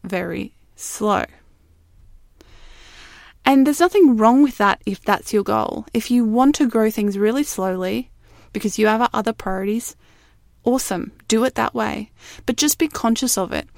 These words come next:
Don't have this idea that you're going to grow a huge, big, successful business quickly with very limited time. I think, you know, there's a lot of myths out there about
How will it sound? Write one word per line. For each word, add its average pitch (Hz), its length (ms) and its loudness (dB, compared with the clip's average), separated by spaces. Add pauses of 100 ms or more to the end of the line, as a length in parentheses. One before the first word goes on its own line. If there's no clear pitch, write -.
(340)
Don't 254 300 4
have 294 220 2
this 277 220 0
idea 208 680 0 (100)
that 196 100 0
you're 214 160 2
going 202 320 0
to 196 320 -2
grow 202 360 0
a 208 100 -4
huge, 214 440 -2 (880)
big, 247 300 4
successful 214 520 -2
business 196 440 -2 (100)
quickly 339 640 -2 (380)
with 214 220 -2
very 208 340 2
limited 190 460 -4
time. - 460 -12 (920)
I 269 120 4
think, 311 540 2
you 262 100 0
know, 247 140 4
there's 240 180 0
a 240 60 0
lot 247 180 0
of 233 100 0
myths 214 400 0
out 190 220 -2
there 175 180 -4
about 180 380 -2